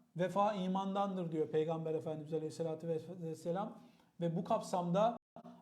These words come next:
aslında vefasızlık gösterilmemesi, e, gösterilmeli,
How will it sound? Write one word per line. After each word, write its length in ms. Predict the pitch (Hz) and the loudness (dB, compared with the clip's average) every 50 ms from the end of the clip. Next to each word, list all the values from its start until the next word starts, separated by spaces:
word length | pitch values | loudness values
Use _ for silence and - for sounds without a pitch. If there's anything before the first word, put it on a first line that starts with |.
| - - | -6 -2
aslında 720 | 175 165 170 - - 185 175 175 190 202 226 240 - - - - - - | 0 0 0 -2 -6 -4 0 2 4 4 4 2 0 -8 -18 -8 2 4
vefasızlık 800 | 165 165 170 185 175 175 165 - - 175 165 196 240 240 - - - - - - - - 185 - - - | 4 4 6 6 6 6 4 2 0 -2 2 4 2 2 2 -4 -12 -14 -16 -8 -2 -2 -2 -2 -2 -4
gösterilmemesi, 1040 | 175 175 175 175 208 202 226 233 220 202 185 175 175 170 175 - 170 147 147 - - - - - _ - | -4 -2 0 2 2 4 4 4 2 2 -2 -2 -2 -4 -4 -4 -4 -6 -6 -10 -16 -18 -20 -20 _ -10
e, 180 | 160 139 139 139 | -8 -6 -6 -4
gösterilmeli, 1000 | 135 160 151 - - - 185 180 180 180 185 202 196 208 220 208 214 - - | -4 -4 -4 -4 -2 -2 -2 0 0 0 0 0 0 0 0 0 -2 -6 -12